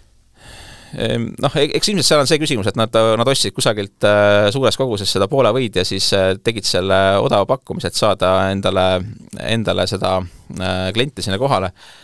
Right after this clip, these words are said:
Ja võib-olla see Poola firma on äkki suurem, et, äh, talt on äkki, äh, lihtsam suurt kogust osta. Aga, äh, noh, jällegi see tähendab, äh, Eesti ettevõttele kehvemat konkurentsiolukorda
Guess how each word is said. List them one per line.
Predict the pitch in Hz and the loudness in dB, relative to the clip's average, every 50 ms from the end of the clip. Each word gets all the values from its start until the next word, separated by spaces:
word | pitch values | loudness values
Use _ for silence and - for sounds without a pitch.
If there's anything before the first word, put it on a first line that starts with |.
| - - | -6 -2
Ja | 98 95 95 98 101 | 2 2 2 4 2
võib-olla | 117 113 107 98 113 | 2 2 0 -2 -4
see | 110 | -2
Poola | - - 135 139 117 95 95 | 0 2 4 4 4 2 0
firma | - 117 110 113 101 95 95 95 | -2 -4 -2 0 0 2 2 2
on | 98 104 | 0 -2
äkki | 110 - 104 - | -4 -2 -2 0
suurem, | 156 147 120 90 76 90 - - - 127 - | 2 2 2 0 -2 -4 -10 -14 -12 -10 -8
et, | - 92 - _ - | -8 -10 -8 _ -4
äh, | 98 92 92 | -2 -2 0
talt | - 110 - - - | -2 -4 -4 -2 -2
on | 101 104 | -2 -2
äkki, | - - 101 98 98 95 | -2 -2 -2 0 0 2
äh, | 95 95 95 95 95 | 2 2 2 2 0
lihtsam | 107 123 - - 98 107 | 0 -2 -4 -4 -4 -4
suurt | 117 104 | -4 -2
kogust | - 127 127 113 - 143 | -2 -4 -4 -2 -2 -2
osta. | - - - 87 87 - _ _ - - - - - - - - | -2 -2 -2 -4 -6 -8 _ _ -20 -20 -20 -20 -20 -20 -12 -4
Aga, | - 92 101 101 95 - - 98 98 98 95 95 98 98 98 98 95 92 92 - - - - 185 - - - | -2 0 0 0 0 0 0 2 4 4 4 4 2 2 2 2 0 -2 -6 -10 -16 -20 -20 -18 -14 -8 -4
äh, | - 92 92 92 92 90 101 | -4 -2 0 0 0 0 -2
noh, | 101 - - - - - - | -4 -6 -8 -18 -12 -4 0
jällegi | - 120 120 104 90 87 95 | 0 0 0 0 -4 -6 -6
see | - 101 | -6 -4
tähendab, | 101 104 110 101 98 95 - _ - | -2 -2 -2 -2 -4 -6 -6 _ -2
äh, | 95 98 98 95 95 98 110 | 0 0 2 2 2 2 2
Eesti | 135 131 - - 87 90 92 95 | 0 0 -2 -4 -2 0 0 -2
ettevõttele | 104 - - 95 95 95 - - 98 95 98 98 98 98 98 98 98 98 98 98 - | -2 -2 -2 -2 -2 -2 -2 -2 -2 0 0 0 2 2 2 2 2 0 0 -2 -2
kehvemat | 120 - 113 104 104 104 | -4 -4 -2 -4 -2 -2
konkurentsiolukorda | - 156 143 - 110 101 98 - - 95 95 92 92 92 90 92 92 | 0 -2 0 0 -2 -2 0 0 0 0 0 0 -2 -2 -2 -4 -6